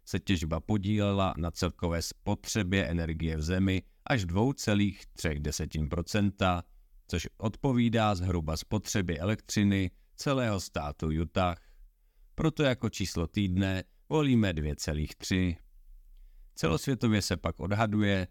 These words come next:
že těžba bitcoinů spotřebuje až devět desetin světové poptávky po elektřině. Podle prognóz by se poptávka po elektřině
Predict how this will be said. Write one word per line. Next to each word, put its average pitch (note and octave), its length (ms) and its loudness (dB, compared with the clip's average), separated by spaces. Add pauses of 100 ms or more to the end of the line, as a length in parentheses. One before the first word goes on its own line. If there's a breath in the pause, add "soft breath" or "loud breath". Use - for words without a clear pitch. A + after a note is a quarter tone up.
(240)
že F#2 100 -2
těžba D#2 340 -2
bitcoinů G2+ 760 2
spotřebuje G2+ 800 0
až D#2 200 -4
devět D#2 360 -2
desetin G2 600 2
světové D#2 520 -4
poptávky D#2 600 -4
po F2+ 200 -4
elektřině. F#2 800 0 (720)
Podle F2 320 2
prognóz A#2 720 0 (220)
by D3+ 100 -2
se F#2 140 -2
poptávka A2 640 -2
po D2+ 180 -4
elektřině G#2 720 0